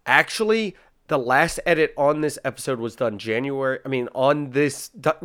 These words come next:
Google document was done January eleventh, two thousand seventeen. And I feel like that's not even a right date, too.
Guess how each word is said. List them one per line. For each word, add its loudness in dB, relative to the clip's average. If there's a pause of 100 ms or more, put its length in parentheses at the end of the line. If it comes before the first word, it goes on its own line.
(100)
Google 0
document -4
was -10
done -2 (460)
January 0
eleventh, -6
two -12
thousand -6
seventeen. -10
And -10
I -8
feel -12
like -8
that's -10
not -10
even -12
a -12
right -12
date, -16
too. -12